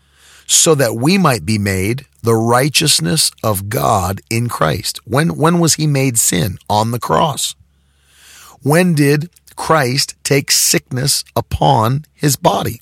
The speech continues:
On the cross. And in the same way, he became poor. When? Not during his life on the earth, on the cross. And destroyed sin, sickness, and poverty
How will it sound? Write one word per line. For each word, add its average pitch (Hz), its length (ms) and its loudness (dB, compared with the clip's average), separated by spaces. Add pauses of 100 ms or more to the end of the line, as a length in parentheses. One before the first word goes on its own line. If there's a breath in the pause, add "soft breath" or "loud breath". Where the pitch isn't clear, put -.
(160)
On 101 220 -2
the 123 80 -2
cross. - 520 -2 (720 loud breath)
And 139 140 0
in 143 80 0
the 135 60 -2
same 147 360 0
way, 147 220 2
he 131 180 -2
became 131 680 -2 (160)
poor. 85 500 2 (300)
When? 165 360 0
Not 113 280 0
during 160 300 0
his 120 240 0
life 117 340 0
on 113 140 0
the 101 160 -2
earth, 113 280 0 (200)
on 117 260 2
the 151 80 0
cross. - 600 -2 (840 loud breath)
And 151 240 2
destroyed 131 840 2 (400)
sin, 165 560 0 (580)
sickness, - 760 -2 (200)
and 117 220 -2
poverty 107 680 0